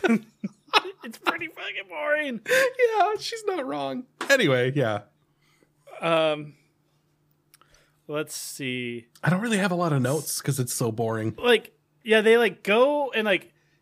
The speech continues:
Speaker 2: they're just in this motorhome, and it's like, it, the walls are just filled with cash.
Speaker 1: Yeah,
Speaker 2: Like,
Speaker 1: some random
Speaker 2: they
Speaker 1: dude.
Speaker 2: give a, yeah, uh, like, that's just where they're s-, keeping their cash.
Speaker 1: Yeah.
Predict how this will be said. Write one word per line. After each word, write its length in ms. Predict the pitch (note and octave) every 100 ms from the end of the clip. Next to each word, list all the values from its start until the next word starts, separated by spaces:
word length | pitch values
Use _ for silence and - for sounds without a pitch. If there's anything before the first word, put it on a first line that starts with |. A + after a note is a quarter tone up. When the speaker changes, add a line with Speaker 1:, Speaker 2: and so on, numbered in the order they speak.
| _
Speaker 2:
they're 120 | F#3
just 140 | F#3+ -
in 140 | G#3
this 100 | B3
motorhome, 480 | E3 F#3 G3 D#3+ D3+
and 80 | D3+
it's 100 | C#3+
like, 140 | D#3
it, 160 | D#3 D3+
the 80 | D#3+
walls 340 | C3+ D3 E3+ E3
are 60 |
just 160 | D#3 - -
filled 200 | F3 F3
with 140 | F#3+
cash. 600 | - C#3+ B2+ B2+ - - _ _
Speaker 1:
Yeah, 320 | C3+ E3 E3+ E3
Speaker 2:
Like, 160 | D#3+
Speaker 1:
some 240 | - E3 A#2+
random 360 | C3 C#3+ B2+
Speaker 2:
they 60 | G#2 A2+
Speaker 1:
dude. 100 | C3+
Speaker 2:
give 200 | F#3 F#3
a, 120 | F3+ - _ _ _ _ _ _ _ _ _ _
yeah, 200 | F3 F3+ - _
uh, 180 | - - _
like, 240 | E3+ E3+ _ -
that's 200 | F3 -
just 100 | D3+
where 80 | E3+
they're 120 | E3
s-, 140 | C#3 - -
keeping 300 | F#3+ F3+ G3
their 160 | D#3
cash. 720 | A#2+ - D3 B3+ D#4+ - - -
Speaker 1:
Yeah. 360 | G2 F#2 E2